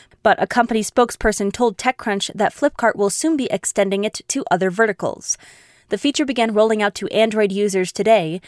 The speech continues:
and the company says it is working on bringing these capabilities to its I O S app. And finally,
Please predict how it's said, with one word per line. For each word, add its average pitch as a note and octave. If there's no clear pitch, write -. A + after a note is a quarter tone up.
and G#3+
the G#3
company A3
says G#3
it G#3
is G3+
working A#3
on G3
bringing C4
these A3+
capabilities A3+
to B3
its A3+
I A#3+
O B3+
S G3+
app. -
And F#3
finally, A#3+